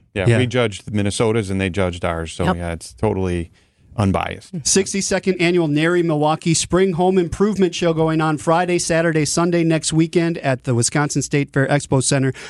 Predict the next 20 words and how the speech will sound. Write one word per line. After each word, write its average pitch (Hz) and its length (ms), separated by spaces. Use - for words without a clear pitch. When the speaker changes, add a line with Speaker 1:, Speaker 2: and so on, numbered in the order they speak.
Speaker 2:
Adults, 170 520
seniors, 202 500
ten 190 260
dollars 180 320
in 160 80
advance, 156 440
twelve 165 340
dollars 151 380
at 131 100
the 135 80
door. 202 380
Military, 151 540
vets, 135 380
first - 380
responders, 135 520
medical, 165 460
free 185 260
with 175 180
I 151 140
D. 208 320